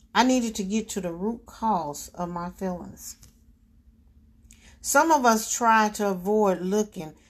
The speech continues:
at our inner self mirror just because the pain we find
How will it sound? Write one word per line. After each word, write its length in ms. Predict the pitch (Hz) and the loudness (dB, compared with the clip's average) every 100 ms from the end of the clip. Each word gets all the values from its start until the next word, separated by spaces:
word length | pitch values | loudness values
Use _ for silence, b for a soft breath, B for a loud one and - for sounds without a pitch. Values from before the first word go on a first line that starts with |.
| b - | b -4
at 260 | 196 196 - | 0 0 0
our 380 | 175 170 170 - | 0 0 -2 -6
inner 360 | - 285 294 220 | -2 0 2 0
self 340 | - 185 170 | 0 -2 -2
mirror 400 | 175 170 165 160 | -4 -4 -4 -4
just 300 | 165 220 226 | -4 -6 -6
because 440 | 220 214 214 185 - | -10 -4 -2 -2 -6
the 80 | |
pain 500 | 175 226 233 196 165 B B B B - | -10 -6 -2 -2 -2 B B B B -4
we 220 | 196 240 | 0 0
find 680 | 226 247 226 185 165 156 | 0 -2 0 -2 -4 -10